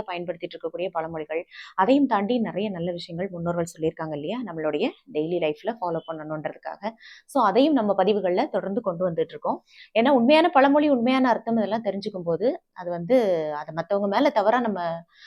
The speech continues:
பயன்படுத்தி அவங்களுக்கு ஒரு கஷ்டத்தை தந்துடக்கூடாது அப்படிங்கிறதுக்காக,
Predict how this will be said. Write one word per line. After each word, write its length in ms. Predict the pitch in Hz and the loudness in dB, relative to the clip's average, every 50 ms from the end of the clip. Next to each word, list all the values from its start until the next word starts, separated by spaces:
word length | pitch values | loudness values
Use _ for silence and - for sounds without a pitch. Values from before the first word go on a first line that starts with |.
| - _ | -20 _
பயன்படுத்தி 440 | _ 196 208 226 220 220 180 - 294 | _ 0 0 2 2 -2 -2 0 0
அவங்களுக்கு 360 | 262 214 202 208 202 202 185 | 0 2 2 0 4 4 6
ஒரு 120 | 180 175 165 160 151 151 151 151 | 6 6 4 4 2 0 -2 -4
கஷ்டத்தை 360 | 180 170 - - - - 180 | -6 -10 -8 -8 -2 -2 -2
தந்துடக்கூடாது 600 | - 160 156 156 160 175 - 165 165 156 151 165 | 0 -2 -4 -2 -4 -4 -2 -2 -4 -2 -2 -2
அப்படிங்கிறதுக்காக, 640 | 160 151 - 170 156 156 147 147 143 - 143 143 _ | -2 -2 -4 -6 -6 -6 -8 -10 -14 -14 -16 -12 _